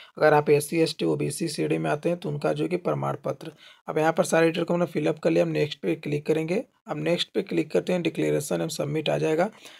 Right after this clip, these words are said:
अब यहाँ पर जो है कि आपको यहाँ पर फॉर्म लेना है, मैं प्रमाणित करता हूँ, इस तरह से आता है। अब नीचे स्क्रॉल करके आएंगे, यहाँ पर दिया गया है अगर आप कोई भी इसमें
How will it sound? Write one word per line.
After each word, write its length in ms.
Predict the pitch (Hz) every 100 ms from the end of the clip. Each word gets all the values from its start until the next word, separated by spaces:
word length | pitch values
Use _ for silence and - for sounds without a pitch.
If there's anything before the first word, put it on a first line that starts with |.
| -
अब 120 | - 156
यहाँ 160 | 160
पर 160 | 160 170
जो 120 | 160
है 80 | 160
कि 120 | 165
आपको 280 | 151 - 156
यहाँ 120 | 156
पर 60 | 151
फॉर्म 220 | 156 147
लेना 180 | 151 160
है, 60 |
मैं 120 | 160
प्रमाणित 380 | 151 143 143 143
करता 280 | - 151 151
हूँ, 60 | 151
इस 80 | 147
तरह 120 | 143
से 120 | 160
आता 220 | 151 151
है। 60 | 170
अब 140 | 151
नीचे 280 | 147 143 160
स्क्रॉल 260 | 147 156 147
करके 300 | 147 147 160
आएंगे, 260 | 156 196 - - - -
यहाँ 140 | 151 151
पर 120 | 160
दिया 260 | 143 151 151
गया 180 | 156
है 60 | 160
अगर 160 | 156 151
आप 120 | 147
कोई 260 | - 156
भी 180 | 156 165
इसमें 280 | 156 - 156